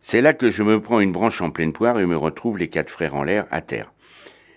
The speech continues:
Je m'étais endormi sur les seins à Vilibert. Tout le monde se fout de ma gueule. Je remonte, on repart. J'ai le nez qui pisse le sang. On arrive enfin au château.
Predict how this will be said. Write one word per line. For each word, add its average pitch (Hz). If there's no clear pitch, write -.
Je -
m'étais 143
endormi 123
sur 107
les 95
seins 104
à 90
Vilibert. 73
Tout 98
le 95
monde 101
se 78
fout 71
de 67
ma 73
gueule. 123
Je 73
remonte, 117
on 113
repart. 73
J'ai 73
le 92
nez 107
qui 90
pisse 92
le 87
sang. 55
On 90
arrive 90
enfin 117
au 107
château. -